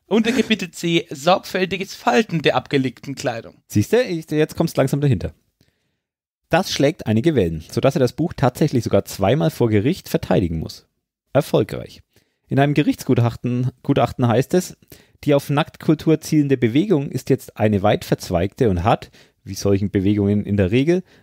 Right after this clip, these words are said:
Speaker 2: einen wohlberechtigten Kern. Das ist eine geile Begründung, ne?
Speaker 1: Ja. Ja, aber Moment, mit der Argumentation könntest du ja alles
Speaker 2: Genau.
Speaker 1: irgendwie begründen. Das ist so wie, ja, also, dass es da, sagen wir,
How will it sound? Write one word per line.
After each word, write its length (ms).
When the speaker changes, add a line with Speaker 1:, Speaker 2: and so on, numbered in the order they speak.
Speaker 2:
einen 260
wohlberechtigten 720
Kern. 380
Das 60
ist 20
eine 80
geile 180
Begründung, 380
ne? 160
Speaker 1:
Ja. 140
Ja, 140
aber 180
Moment, 400
mit 260
der 240
Argumentation 720
könntest 300
du 60
ja 60
alles 540
Speaker 2:
Genau. 160
Speaker 1:
irgendwie 200
begründen. 320
Das 140
ist 100
so 140
wie, 180
ja, 340
also, 480
dass 180
es 120
da, 420
sagen 200
wir, 240